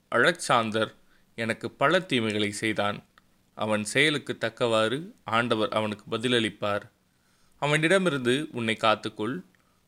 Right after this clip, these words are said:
அவன் நம்முடைய போதனையை அதிகம் எதிர்த்தவன். நான் முதன்முறை வழக்காடிய போது எவரும் என் பக்கம் இருக்கவில்லை. எல்லாரும் என்னை விட்டு அகன்றனர். அக்குற்றம் அவர்களைச் சாராதிருப்பதாக.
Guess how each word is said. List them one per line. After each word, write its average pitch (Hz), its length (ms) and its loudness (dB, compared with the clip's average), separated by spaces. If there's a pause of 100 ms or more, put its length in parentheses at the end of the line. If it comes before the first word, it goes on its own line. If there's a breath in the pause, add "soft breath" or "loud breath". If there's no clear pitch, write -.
அவன் 107 500 -2
நம்முடைய 113 400 0
போதனையை 113 680 0
அதிகம் 113 380 0
எதிர்த்தவன். 107 640 -2 (720)
நான் 110 440 2 (280)
முதன்முறை 139 600 2
வழக்காடிய 113 600 2
போது 117 500 -4
எவரும் 113 500 0
என் 113 220 -6
பக்கம் 127 360 -6
இருக்கவில்லை. 113 720 -2 (580 soft breath)
எல்லாரும் 165 640 4
என்னை 113 240 0
விட்டு 113 280 0
அகன்றனர். 110 540 0 (760 soft breath)
அக்குற்றம் 147 800 -4 (120)
அவர்களைச் 110 580 -2
சாராதிருப்பதாக. 120 1120 2